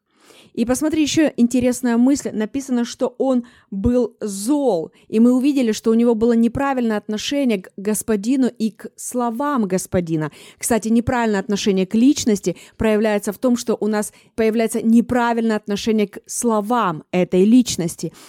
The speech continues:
И всё, что делает дьявол, он искажает наше отношение к словам Бога, к словам нашего господина. Так вот, посмотри, что этот раб, он был зол.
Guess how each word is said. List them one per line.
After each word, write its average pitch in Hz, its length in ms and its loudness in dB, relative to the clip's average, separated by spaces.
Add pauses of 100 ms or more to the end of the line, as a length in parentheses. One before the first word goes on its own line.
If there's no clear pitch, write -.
(120)
И 196 60 -6
всё, 247 160 -4
что 240 140 -2
делает 220 360 2
дьявол, 247 400 0
он 214 240 0
искажает 233 1300 0 (280)
наше 233 460 0
отношение 214 1400 0
к - 200 -6
словам 208 500 -4
Бога, 233 380 -2 (240)
к - 80 -20
словам 220 420 -2
нашего 202 360 -4
господина. 226 640 -2 (300)
Так 226 140 -6
вот, 247 160 -2
посмотри, 240 480 -4 (140)
что - 280 -4
этот 240 400 -4 (120)
раб, 262 380 -2
он 220 320 0
был 220 260 -2 (120)
зол. 208 680 -2